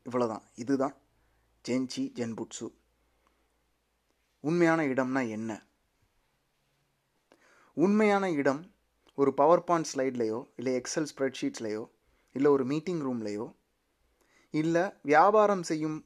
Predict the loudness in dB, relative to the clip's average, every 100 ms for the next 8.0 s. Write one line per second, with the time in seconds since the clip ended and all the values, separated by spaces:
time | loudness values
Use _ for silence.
0 | _ 0 2 0 0 0 0 -4 -4 -2
1 | -2 -2 -4 -6 _ _ _ _ _ _
2 | _ _ _ _ _ _ _ _ 0 0
3 | 2 0 0 2 0 0 -4 -2 -2 0
4 | 0 -2 -2 -4 -6 -6 -6 -6 -6 -10
5 | -10 -10 -12 -16 _ _ _ _ _ _
6 | _ _ _ -8 -4 0 0 -2 -2 0
7 | 0 -2 -2 -4 -6 -8 -8 -12 -14